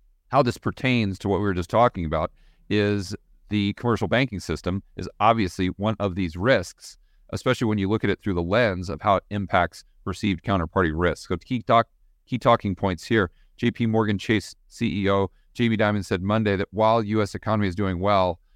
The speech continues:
it would be a huge mistake to believe that it will last for years. I might s-, say it'd be a huge mistake to last, uh, to believe it'll last for many, many months. <laughs>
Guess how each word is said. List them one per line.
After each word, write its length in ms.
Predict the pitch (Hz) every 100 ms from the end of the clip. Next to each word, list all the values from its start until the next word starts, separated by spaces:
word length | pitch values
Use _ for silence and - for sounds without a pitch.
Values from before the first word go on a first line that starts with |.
| -
it 60 |
would 120 | 107 90
be 100 | 110
a 40 |
huge 500 | - - 170 196 127
mistake 560 | 113 - 101 82 - - _ _ _ _ _ -
to 60 |
believe 280 | 95 104 101
that 140 | 101 - -
it 160 | 101
will 300 | 98 98 95
last 440 | 95 101 104 - - _
for 220 | 104 95
years. 560 | 87 101 87 69 - - -
I 60 | 92
might 220 | 95 92 -
s-, 240 | - -
say 240 | - 110 95
it'd 300 | 92 85 - -
be 140 | 104
a 40 |
huge 280 | 92 110 95
mistake 320 | 95 - 98
to 100 | -
last, 460 | 92 98 95 - - _ - - - 90 -
uh, 140 | 95 92
to 120 | 87
believe 220 | 104 98
it'll 160 | 98 90
last 300 | 95 95 -
for 380 | 92 90 85 - _ _
many, 180 | 104 101
many 180 | 92 87
months. 420 | 87 104 - - - 147 - -
<laughs> 140 | 120